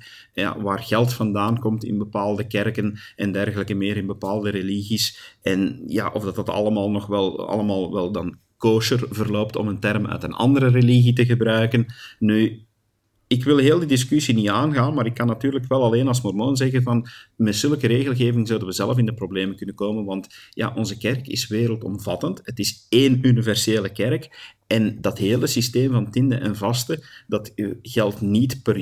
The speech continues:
unit en dergelijke. Ja, dat is niet ieder, iedere afdeling op zichzelf dat dat doet. Dat is het grote geheel, want daar worden ook wel degelijk, hè, met vaste gaven worden wel degelijk ook ingesprongen bij,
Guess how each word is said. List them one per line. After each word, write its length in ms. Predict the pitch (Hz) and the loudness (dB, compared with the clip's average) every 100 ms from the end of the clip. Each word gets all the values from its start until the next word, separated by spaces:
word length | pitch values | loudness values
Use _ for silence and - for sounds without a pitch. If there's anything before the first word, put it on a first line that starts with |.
| 95 | 0
unit 360 | 107 139 147 | 2 4 2
en 200 | - 135 | 0 0
dergelijke. 600 | 127 131 135 139 135 160 - - | 2 2 0 0 0 -2 -4 -12
Ja, 200 | - 123 | -2 0
dat 120 | 113 101 | 0 -2
is 140 | - | 0
niet 220 | 104 127 | 2 2
ieder, 600 | 123 131 127 123 120 - - | 2 2 4 4 2 -4 2
iedere 320 | 123 117 113 | 2 4 2
afdeling 560 | 117 113 120 113 107 | 0 2 2 2 2
op 100 | 101 | -2
zichzelf 360 | - 104 110 127 | -6 -4 0 0
dat 160 | 131 127 | 0 -2
dat 120 | 120 | 0
doet. 380 | 127 123 - - | 0 0 -4 -2
Dat 140 | 110 | 0
is 100 | 107 | 2
het 100 | 104 | -2
grote 400 | - 110 123 117 | -2 2 2 2
geheel, 440 | 104 95 101 104 90 | 0 0 0 0 -2
want 160 | 95 | -4
daar 140 | 104 98 | -4 -4
worden 320 | 98 101 104 | -4 -6 -2
ook 240 | 113 135 - | 0 0 0
wel 200 | 113 101 | -2 0
degelijk, 640 | 113 135 120 120 - - | 0 2 0 0 -10 -14
hè, 140 | - 120 | -2 0
met 180 | 110 113 | 0 -2
vaste 340 | 117 123 120 | -2 0 0
gaven 320 | 120 110 123 | 0 0 -2
worden 300 | 110 113 107 | 0 -2 -2
wel 180 | 101 92 | -4 -4
degelijk 360 | 101 131 120 123 | -4 0 0 0
ook 160 | 120 | -2
ingesprongen 640 | 107 120 120 - 117 120 107 | 0 -2 -2 -4 0 0 0
bij, 220 | 98 | -2